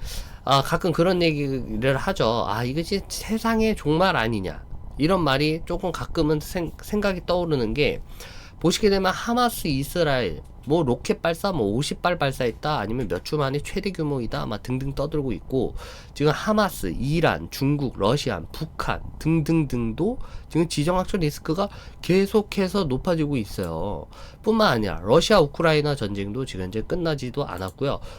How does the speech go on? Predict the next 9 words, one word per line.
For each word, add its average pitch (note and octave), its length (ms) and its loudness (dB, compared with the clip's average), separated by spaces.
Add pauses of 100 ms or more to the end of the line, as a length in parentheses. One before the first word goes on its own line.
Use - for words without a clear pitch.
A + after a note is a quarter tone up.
(100)
최근 A#3+ 300 6
접어들어서는 F3+ 800 4
김정은, D#3+ 880 4 (240)
지금 B2+ 220 2
현재 D#3+ 420 0
뭐 F#2+ 320 -2 (320)
김정은이가 D3+ 920 4 (160)
헌법에 F#3+ 400 4
대한민국 B2 640 0